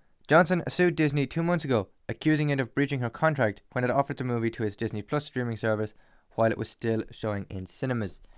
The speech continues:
She said the decision meant she was dis-, uh, deprived of potential earnings. Details of the deal between Disney and Johnson have not been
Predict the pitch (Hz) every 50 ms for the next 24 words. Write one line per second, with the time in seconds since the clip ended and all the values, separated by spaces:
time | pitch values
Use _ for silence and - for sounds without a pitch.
0 | - - - _ _ - - - - _ _ - - - - 147 - 180 170 -
1 | 165 156 147 151 160 156 143 147 143 147 151 151 143 - - - - 147 143 135
2 | 131 123 - - 131 120 - - _ _ _ _ - 120 123 120 117 113 113 -
3 | - - 117 - 139 131 131 127 - - 123 - - 110 - 127 113 104 107 -
4 | - 135 147 143 131 117 101 90 - _ _ _ _ _ _ _ - - 156 156
5 | - 165 151 143 - - 135 131 131 117 147 143 143 131 127 - - 143 139 135
6 | 123 - 131 123 131 - - 131 131 120 135 127 131 123 - 139 135 - - -
7 | _ _ - - 123 117 - - - - 120 120 127 127 127 120 - - - 110
8 | 120 117 117